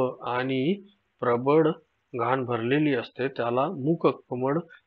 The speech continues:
चंद्रासारखे आहे, असे म्हणतात. मुख ऐसे कुश्चिड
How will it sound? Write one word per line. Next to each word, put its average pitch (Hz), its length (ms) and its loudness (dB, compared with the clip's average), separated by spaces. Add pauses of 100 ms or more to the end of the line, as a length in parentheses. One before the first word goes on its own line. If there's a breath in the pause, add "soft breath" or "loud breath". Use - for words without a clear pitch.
(100)
चंद्रासारखे 127 680 0
आहे, 120 400 -4
असे 160 240 -2
म्हणतात. 123 460 -6 (800)
मुख 147 300 -2
ऐसे 135 540 0
कुश्चिड - 640 0